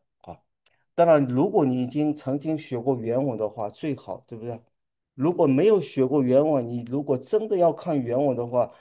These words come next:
我上次介绍你那个 Bible Hub 那个，那个 website，你如果英文那个字看不大懂，你，你去看对照那个，那个，那个号码看看，对吧？所以那个也可以帮助你哈。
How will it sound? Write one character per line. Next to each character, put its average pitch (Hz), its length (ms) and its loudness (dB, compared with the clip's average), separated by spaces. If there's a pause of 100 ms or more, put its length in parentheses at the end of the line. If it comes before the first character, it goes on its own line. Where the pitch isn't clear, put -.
(120)
我 117 120 -2
上 156 240 0
次 127 100 -8
介 165 220 -4
绍 143 180 -4
你 117 180 -6
那 123 140 -6
个 117 340 -2 (220)
Bible 135 320 4
Hub 139 420 0
那 117 180 -8
个， 117 260 -6
那 123 80 -4
个 117 80 -6
website， 117 600 -2 (580)
你 135 140 0
如 143 140 0
果 147 160 4
英 208 240 0
文 127 320 2
那 151 120 0
个 135 100 2
字 147 380 -6
看 165 200 -4
不 143 80 -6
大 151 140 2
懂， 107 400 -4
你， 123 140 -4
你 123 180 -6
去 156 160 -10
看 160 240 -8 (140)
对 247 180 0
照 143 200 2
那 151 120 -2
个， 123 380 0 (260)
那 151 240 -4
个， - 100 -10
那 143 140 -2
个 139 100 0
号 214 280 4
码 127 320 0
看 135 180 -4
看， 117 220 -10
对 131 120 -6
吧？ 127 300 2 (300)
所 - 180 2
以 180 80 8
那 233 140 4
个 196 100 4
也 139 140 6
可 143 160 -2
以 143 80 4
帮 147 200 2
助 151 160 -8
你 113 140 -6
哈。 98 320 -10